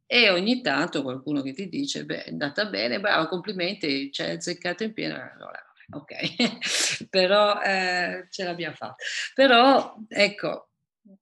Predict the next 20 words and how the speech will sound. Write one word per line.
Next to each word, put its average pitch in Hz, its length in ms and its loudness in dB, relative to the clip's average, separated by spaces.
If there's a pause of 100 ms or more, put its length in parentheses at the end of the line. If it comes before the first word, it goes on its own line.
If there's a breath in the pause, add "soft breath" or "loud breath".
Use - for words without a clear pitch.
(640)
quello 170 560 6
io 165 220 0
lo 156 120 -4
considero 156 760 -2
il 160 100 -8
mio 170 200 -2
momento 160 500 -2
di 156 120 -12
successo. 139 1000 -4 (560 loud breath)
Ehm, 196 400 4
c-, 185 260 -6
mhmm, 208 920 -4 (640)
che 240 340 4
ci 247 180 2
pensassi 240 640 6
fin 220 220 0
dall'inizio, 208 760 6
forse 143 400 -6
no, 160 360 0
però, 202 720 4